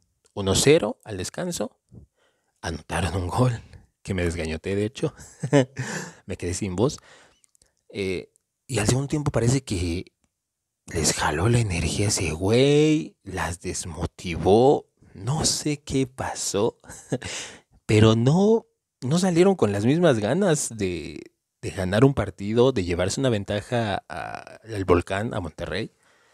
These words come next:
y hacer algo medianamente bueno. Al primer tiro de esquina, eh, te hacen un gol, y de ahí se vinieron otros dos. Y se cayó el equipo,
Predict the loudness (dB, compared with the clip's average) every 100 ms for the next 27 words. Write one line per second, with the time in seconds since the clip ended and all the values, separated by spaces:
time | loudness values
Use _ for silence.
0 | _ _ _ 0 0 4 4 4 2 0
1 | -8 _ _ _ -20 -18 -10 -4 -4 -4
2 | -4 -4 -6 -6 -12 _ _ _ _ _
3 | -20 -20 _ _ _ _ _ _ _ _
4 | -8 -4 0 4 4 4 4 4 2 -4
5 | -8 -8 -8 -10 _ _ _ _ _ _
6 | _ _ -20 _ -14 -10 -10 -12 -20 _
7 | _ _ -2 0 0 -2 4 6 6 0
8 | _ _ -20 _ _ _ _ -8 -4 -4
9 | -2 -4 -4 -2 -2 -2 -6 -6 -8 -8
10 | -8 -8 -8 -10 -10 -10 -12 -16 _ _
11 | _ _ _ _ _ _ _ _ _ _
12 | -10 -2 -2 0 -2 -2 -2 -4 -2